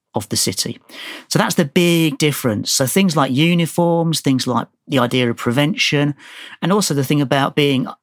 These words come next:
habitually unarmed, which is kind of what your, your amateur constables were as well. Um, but that isn't the case for what's going on in Ireland. You know, all these kind of come together at different points. And so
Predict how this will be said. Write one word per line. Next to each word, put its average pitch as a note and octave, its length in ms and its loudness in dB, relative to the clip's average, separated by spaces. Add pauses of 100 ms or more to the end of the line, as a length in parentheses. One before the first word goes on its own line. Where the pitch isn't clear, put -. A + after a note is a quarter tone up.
(100)
habitually C3 520 0
unarmed, C#3 480 2
which C4 180 -2
is G#3 80 0
kind F#3+ 240 2
of D#3+ 80 0
what - 160 0
your, C#3+ 140 -2 (320)
your E3 180 2
amateur D3 300 -2
constables B2 520 -2
were A2 200 0
as A#2 120 -4
well. D3 360 0 (560)
Um, D3 180 0
but F#3 220 -2
that - 180 0
isn't E3 300 0
the C#3 100 0
case B2+ 280 -2
for B2+ 80 2
what's - 140 -2
going B2 240 2
on A#2 80 0
in B2 120 2
Ireland. A#2 460 0 (340)
You E3 80 2
know, B2 180 0
all A3 220 4
these G#3 160 0
kind F#3 160 0
of D#3+ 60 -2
come E3+ 180 2
together D3+ 340 0
at D#3+ 80 -4
different B2+ 380 -2
points. G#2 480 -2 (680)
And C3 160 2
so D3 440 2